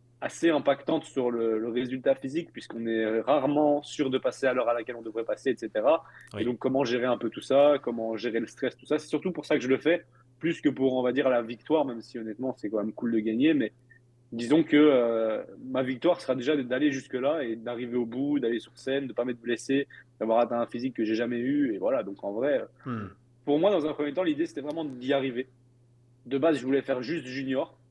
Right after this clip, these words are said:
Speaker 2: D'accord.
Speaker 1: Et maintenant, euh, j'ai changé d'idée et je me dis peut-être que je vais quand même cou-,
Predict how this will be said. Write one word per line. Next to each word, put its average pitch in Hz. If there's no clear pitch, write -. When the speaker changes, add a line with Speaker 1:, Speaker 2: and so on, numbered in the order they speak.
Speaker 2:
D'accord. 104
Speaker 1:
Et -
maintenant, 160
euh, 120
j'ai 117
changé 143
d'idée 143
et 127
je 113
me 127
dis 147
peut-être 165
que -
je 127
vais 131
quand 143
même 156
cou-, -